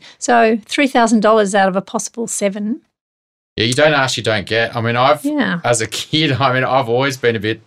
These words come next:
Speaker 2: you know, over the top and always asked for discounts my whole life. Um,
Speaker 1: <laughs>
Speaker 2: and, you know, and it's, I, I, my view has changed a bit. I think, you know, I've always, I used to always think that price is what mattered, a hundred percent. And I'm like, I didn't value,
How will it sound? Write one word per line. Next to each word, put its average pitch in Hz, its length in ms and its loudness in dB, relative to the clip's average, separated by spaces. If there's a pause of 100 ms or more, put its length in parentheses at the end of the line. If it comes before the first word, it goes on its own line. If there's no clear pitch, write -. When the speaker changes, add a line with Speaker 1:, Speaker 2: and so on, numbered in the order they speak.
Speaker 2:
you 117 100 -4
know, 104 240 0 (480)
over 123 220 2
the 113 80 2
top 123 320 0
and 113 80 -2
always 113 300 0
asked 113 280 0
for 110 100 -6 (260)
discounts 104 520 -6
my 98 100 0
whole 110 260 0
life. 98 420 0 (100)
Um, 101 380 -2
Speaker 1:
<laughs> - 60 -14
Speaker 2:
and, - 360 2 (320)
you 156 100 2
know, - 60 0
and 170 200 4
it's, 233 160 -2 (100)
I, 160 140 4 (160)
I, - 20 2
my 165 160 4
view 160 200 2
has 220 100 0
changed 117 400 -4
a 131 40 -4
bit. 160 300 -2 (220)
I 123 160 4
think, 151 240 -6
you 139 100 -4
know, 117 140 0
I've 117 240 0
always, 120 400 0 (400)
I - 40 -2
used 123 120 -2
to - 60 -6
always 123 280 0
think 117 240 -6
that 107 200 -4 (220)
price 110 280 0
is 117 80 -10
what 113 160 -2
mattered, 117 340 -2 (100)
a - 40 -20
hundred 110 260 -4
percent. 110 400 -6
And 123 80 -4
I'm 113 80 -4
like, 107 220 -2
I - 40 -6
didn't 117 200 -4
value, 104 480 -2